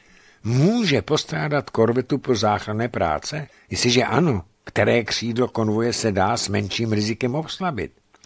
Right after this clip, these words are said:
Byl to teď zrovna tam, nízko nad obzorem, na pravoboku osvětlovacích hranát? Jestli ano, vystřelila je streamer? Jestli ano, potřebuje pomoc. A když ano,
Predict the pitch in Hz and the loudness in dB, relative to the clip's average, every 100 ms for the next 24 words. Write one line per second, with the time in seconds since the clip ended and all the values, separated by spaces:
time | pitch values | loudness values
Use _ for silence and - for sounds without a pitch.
0 | _ _ _ - _ _ 104 104 131 160 | _ _ _ -20 _ _ 0 0 0 0
1 | 104 90 92 147 180 - - 147 135 113 | 2 0 2 2 0 -2 0 0 0 -4
2 | _ _ - - - 101 127 - 123 113 | _ _ -20 -20 -4 -2 -2 0 0 0
3 | - 156 117 113 104 95 87 92 - 120 | -2 -6 -2 0 2 0 -2 -4 -2 -2
4 | 127 127 131 131 113 117 - 113 120 113 | 0 0 -2 -4 -6 -4 -4 -2 -2 -2
5 | - 123 98 90 90 165 143 143 _ _ | -2 -2 0 0 2 0 0 -6 _ _
6 | 113 - 127 - 143 175 120 117 - 113 | 2 4 4 4 4 4 4 2 2 2
7 | 120 120 120 123 - 95 92 98 139 131 | 4 4 4 2 -2 -2 -2 0 -2 -6
8 | - _ _ _ - 131 127 120 - 220 | -10 _ _ _ 0 4 6 6 2 2
9 | 156 - 110 - 123 143 131 196 160 90 | 2 2 2 2 4 4 2 0 0 -4
10 | - - _ _ _ - 113 113 131 160 | -8 -18 _ _ _ -2 2 6 6 6
11 | 175 190 165 | 4 2 0